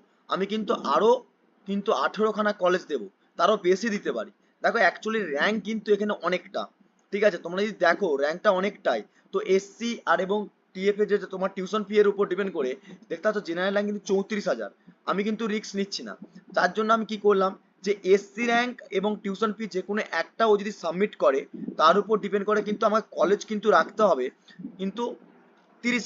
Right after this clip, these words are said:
খানা কলেজ। এবার তিরিশ খানা কলেজের মধ্যে ইলেকট্রিক্যাল ডিপার্টমেন্টটা সবটা রাখতে হবে এবং ইটিসি যেটা আছে না তোমার electronics and telecommunication, ওইটাও কিন্তু ওই কলেজের মধ্যে কিন্তু থাকলে সেটাও রাখতে হবে। তাহলে তোমার হিসাব মতো ডিপার্টমেন্ট কিন্তু দুটো হলেও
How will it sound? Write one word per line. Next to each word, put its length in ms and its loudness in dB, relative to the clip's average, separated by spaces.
খানা 260 2
কলেজ। 240 -2
এবার 240 4
তিরিশ 300 -6
খানা 160 2
কলেজের 380 2
মধ্যে 320 -2
ইলেকট্রিক্যাল 540 2
ডিপার্টমেন্টটা 540 2
সবটা 280 0
রাখতে 280 4
হবে 180 4
এবং 260 4
ইটিসি 440 -4
যেটা 220 4
আছে 180 -6
না 60 2
তোমার 200 -2
electronics 420 -2
and 140 -4
telecommunication, 640 -2
ওইটাও 440 6
কিন্তু 200 -4
ওই 100 4
কলেজের 400 2
মধ্যে 200 -2
কিন্তু 260 -8
থাকলে 260 0
সেটাও 240 2
রাখতে 160 2
হবে। 100 -4
তাহলে 180 2
তোমার 180 6
হিসাব 260 2
মতো 160 0
ডিপার্টমেন্ট 520 4
কিন্তু 160 -2
দুটো 160 4
হলেও 200 4